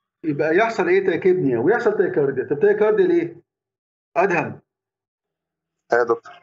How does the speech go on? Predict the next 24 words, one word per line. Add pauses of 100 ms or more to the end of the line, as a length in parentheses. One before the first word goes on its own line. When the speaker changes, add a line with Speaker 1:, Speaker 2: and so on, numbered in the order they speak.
(920)
Speaker 1:
ليه
هيحصل
تاكيكارديا؟ (880)
Speaker 2:
بيحصل
تاكيكارديا
عشان
في
فيفر. (220)
كل
درجة
Speaker 1:
برافو
عليك. (320)
Speaker 2:
زيادة.
Speaker 1:
كل
درجة
Speaker 2:
أه.
Speaker 1:
زيادة (120)
بتؤدي
إلى
عشرة
زيادة، (260)
فبالتالي
يحصل
تاكيكارديا.